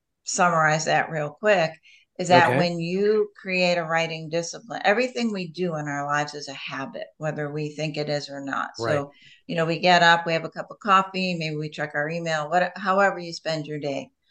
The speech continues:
Speaker 1: Um, but when you can write every day for just fifteen minutes a day, and it doesn't matter if it's good or bad, it doesn't matter if you like it or not, and it doesn't matter if you,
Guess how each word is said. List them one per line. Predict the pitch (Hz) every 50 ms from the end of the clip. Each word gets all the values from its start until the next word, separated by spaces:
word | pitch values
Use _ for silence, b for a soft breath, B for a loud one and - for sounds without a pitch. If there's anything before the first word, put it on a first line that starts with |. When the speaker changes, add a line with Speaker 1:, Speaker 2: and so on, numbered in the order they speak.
| _ _ _ _ _ _ - -
Speaker 1:
Um, | 180 180 170 170 -
but | 196 190 180 196
when | 202 196 190 190
you | 185 190 208 220 226 233 233 -
can | 233 226 202 190
write | 175 175 175 170 165 165 - - _ _ _ -
every | 170 170 165 180 180 180
day | - 175 175 160 143 135 127 - - _ _ _ _ _ _ _
for | - 175 175
just | 170 165 170 170 175 -
fifteen | - 185 175 175 - 175 175 175
minutes | 175 175 185 180 180
a | 202 185
day, | 185 175 160 147 156 165 - _ _ _ _ _ _ _
and | - 185 185
it | 180 180 180
doesn't | 185 190 202 196 226 226
matter | 220 220 214 208 196 185
if | 180 185
it's | 180 180 -
good | - - 180
or | 180 180 175
bad, | 175 165 160 160 160 160
it | 160
doesn't | - 175 185 180 170 -
matter | - 175 165 170
if | 170 170 -
you | 170 170 160
like | 160 160 170 165 -
it | 165 160
or | 160 151
not, | 151 147 147 147 143 - _ _ _ _ _ _ -
and | 175 175 175
it | 175 175
doesn't | 175 175 185 180 202 196 196
matter | 185 170 165 165 165 165 - -
if | - - 180 -
you, | - 160 165 165 165 165 160 160 160 160